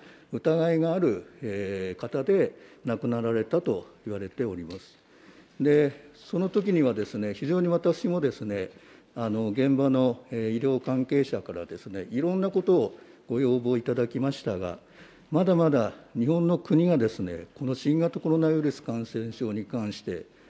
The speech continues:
何も残念ながら分かってなかった。情報もすごく少なかった。その中で医療関係者はですね、本当に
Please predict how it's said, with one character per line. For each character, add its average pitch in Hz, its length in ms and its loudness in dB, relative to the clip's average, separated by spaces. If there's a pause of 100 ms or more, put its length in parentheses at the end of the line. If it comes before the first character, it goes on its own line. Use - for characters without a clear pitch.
(200)
何 156 220 2
も 180 260 2 (340)
残 147 300 4
念 165 160 4
な 190 100 2
が 190 80 2
ら 104 200 -2 (520)
分 117 80 -6
か 135 60 4
っ 135 100 0
て 123 100 -6
な 101 100 -6
か 92 100 -12
っ - 120 -14
た。 - 100 -20 (520)
情 170 260 6
報 190 220 6
も 180 100 0
す - 160 -8
ご 175 160 2
く - 100 -20
少 - 200 -8
な 110 120 -2
か 101 100 -12
っ - 20 -16 (140)
た。 - 40 -20 (720)
そ 185 80 -2
の 202 100 4
中 196 280 6
で 131 280 6 (380)
医 127 60 2
療 127 260 2
関 127 240 -2
係 139 220 2
者 117 160 -4
は 82 80 -8
で 92 100 -12
す - 140 -16
ね、 90 200 -10 (800)
本 202 180 2
当 202 200 2
に 190 220 4